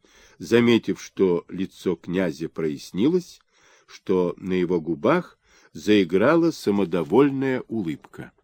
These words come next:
Орлов бросил письмо на круглый, изукрашенный перламутром столик, взволнованно сказал:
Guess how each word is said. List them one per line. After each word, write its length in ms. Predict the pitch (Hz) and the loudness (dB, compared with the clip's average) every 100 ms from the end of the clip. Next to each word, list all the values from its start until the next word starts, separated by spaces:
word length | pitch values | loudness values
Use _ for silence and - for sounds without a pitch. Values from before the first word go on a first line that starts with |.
| _ _ _ - - - - - | _ _ _ -20 -20 -20 -12 0
Орлов 400 | 123 156 214 139 | 4 6 6 6
бросил 400 | 147 151 131 104 | 6 6 4 2
письмо 420 | 110 - - 110 | 0 0 2 4
на 160 | 101 | 4
круглый, 540 | 95 - 104 92 92 92 | 2 0 0 2 2 2
изукрашенный 840 | 80 87 - 95 85 - 85 85 | 2 -2 0 0 -2 -6 -4 -4
перламутром 800 | 80 92 87 85 85 82 - 76 | -4 -4 -2 -2 -4 -6 -8 -12
столик, 680 | - - - 160 185 180 - _ _ _ _ - | -12 -4 4 4 6 2 -4 _ _ _ _ -20
взволнованно 960 | 76 69 80 104 92 85 117 143 139 | -16 -8 0 4 4 2 2 2 -2
сказал: 640 | 135 - 117 85 78 69 65 | -6 -8 -8 -6 -8 -8 -12